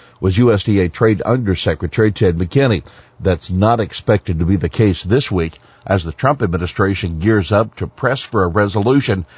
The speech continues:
that was originally predicted a month ago. Amid uncertainty,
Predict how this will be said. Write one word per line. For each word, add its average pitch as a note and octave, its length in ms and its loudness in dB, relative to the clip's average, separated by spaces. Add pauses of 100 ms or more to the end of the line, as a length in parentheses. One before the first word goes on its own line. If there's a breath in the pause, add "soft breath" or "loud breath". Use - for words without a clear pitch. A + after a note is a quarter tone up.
(160 loud breath)
that G#2 160 0
was G#2+ 280 0
originally A2+ 600 2
predicted F#2+ 680 -2
a A#2 80 0
month E2 320 -2 (120)
ago. G2+ 420 2 (1300 loud breath)
Amid D3 320 4 (100)
uncertainty, B2 800 0